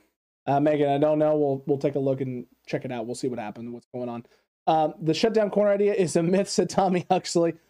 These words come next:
Uh, Android Hughes is saying, "We seem to be relying on our depth and rookie players having developed and being able to take over for guys we lost." Um, look, it, it seems like depth and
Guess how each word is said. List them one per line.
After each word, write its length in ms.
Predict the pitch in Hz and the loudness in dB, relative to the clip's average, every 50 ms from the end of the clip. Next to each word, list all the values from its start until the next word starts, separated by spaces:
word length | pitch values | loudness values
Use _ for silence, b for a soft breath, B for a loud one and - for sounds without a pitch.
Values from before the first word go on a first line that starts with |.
| _ - - | _ -2 0
Uh, 80 | 160 | 2
Android 440 | 160 170 185 190 202 196 202 180 175 | 2 4 2 2 2 4 2 2 2
Hughes 180 | - 190 185 180 | 2 2 2 2
is 100 | 175 160 | 2 2
saying, 220 | 196 185 175 170 | 2 2 2 2
"We 100 | 170 170 | 2 2
seem 220 | 170 - 202 202 202 | 2 2 2 2 2
to 60 | 185 | 2
be 80 | 190 | 2
relying 460 | 185 175 170 160 160 165 170 175 170 175 | 2 4 2 2 2 2 2 2 2 2
on 80 | 165 | 2
our 100 | 156 151 | 2 2
depth 280 | 147 135 160 165 165 - | 2 2 2 0 2 0
and 160 | 147 147 143 | 0 2 2
rookie 260 | 156 185 185 - 165 | 0 0 2 0 0
players 320 | - - 151 151 147 147 - | 2 2 2 4 2 2 2
having 280 | 175 156 156 156 151 | 0 0 2 0 0
developed 420 | 143 135 131 151 151 156 151 156 151 | 0 0 2 2 2 2 0 0 -2
and 100 | 143 143 | 0 0
being 160 | 147 143 143 | 0 0 2
able 300 | 131 147 151 151 143 135 | 0 0 2 2 -2 -2
to 60 | 139 | 0
take 180 | - 147 135 143 | -2 0 0 0
over 160 | 143 139 139 | -2 -2 -4
for 160 | 135 - 147 | -6 -6 -4
guys 320 | 127 135 135 143 139 135 139 | 0 0 0 0 0 -2 -4
we 100 | 135 131 | -4 -4
lost." 540 | 127 123 135 147 156 175 214 - - - _ _ _ _ _ _ _ _ | -4 0 0 2 2 2 0 -2 -6 -10 _ _ _ _ _ _ _ _
Um, 360 | - 139 151 151 147 147 - _ _ _ _ _ _ | 0 0 0 0 -2 -4 -8 _ _ _ _ _ _
look, 200 | - 175 190 - | -2 0 0 0
it, 380 | - 90 87 - 65 87 110 - | 0 0 0 0 -2 -4 -4 -4
it 140 | - - 147 | -6 -8 -6
seems 280 | - - 151 160 160 156 | -4 -2 -2 -2 0 0
like 280 | 165 156 151 156 - - 147 127 | 0 0 0 -2 -6 -10 -8 -4
depth 320 | 139 143 147 156 - - | -2 -2 -2 -2 -2 -2
and 260 | 165 135 127 123 123 | -4 -4 -4 -6 -10